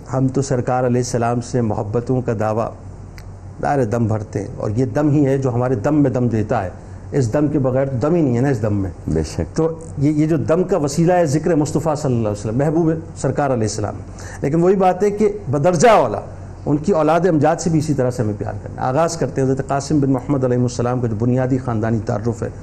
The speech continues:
Speaker 1: ان کی عظمتیں۔ اور ساتھ ساتھ یہ بتائیے کہ حضرت قاسم علیہ السلام جو محبوب رب العالمین کے نورانی کاشان اقدس کی جو پہلی خوشی ہیں، ذرا اس حوالے سے بھی تھوڑا کلام فرمائیے۔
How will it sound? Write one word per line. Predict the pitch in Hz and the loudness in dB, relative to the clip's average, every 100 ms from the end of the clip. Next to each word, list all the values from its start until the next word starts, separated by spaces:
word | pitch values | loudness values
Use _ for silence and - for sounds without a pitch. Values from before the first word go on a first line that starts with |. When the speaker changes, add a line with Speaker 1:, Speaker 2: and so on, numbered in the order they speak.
| - | -4
Speaker 1:
ان | 123 | -2
کی | 135 | 0
عظمتیں۔ | 113 120 123 110 - - - | 2 0 0 -2 -6 -14 -10
اور | - | -6
ساتھ | 131 156 | -2 0
ساتھ | 156 170 | 0 2
یہ | 175 | 2
بتائیے | 160 156 170 | 2 2 2
کہ | 170 | 2
حضرت | 156 156 - | 2 0 0
قاسم | 147 151 170 | 0 2 2
علیہ | 143 | 2
السلام | 143 135 151 156 | 2 0 2 2
جو | 143 | 2
محبوب | 131 127 147 | 2 2 2
رب | 151 139 135 | 2 2 0
العالمین | 139 127 127 143 165 | 2 2 2 2 2
کے | 147 | 2
نورانی | 127 120 139 151 | 2 2 2 2
کاشان | 123 120 131 | 0 0 0
اقدس | 120 101 117 - | 0 0 -2 -2
کی | 143 | -2
جو | 135 | -2
پہلی | 151 147 175 | 0 2 2
خوشی | 165 131 135 | 0 -2 -2
ہیں، | 107 101 - - | -2 -4 -8 -2
ذرا | 135 | 0
اس | 135 | 0
حوالے | 139 127 | 0 0
سے | 127 127 | 0 -4
بھی | 123 | -4
تھوڑا | 117 | -4
کلام | 101 101 98 | -2 -4 -6
فرمائیے۔ | 95 101 90 | -8 -8 -10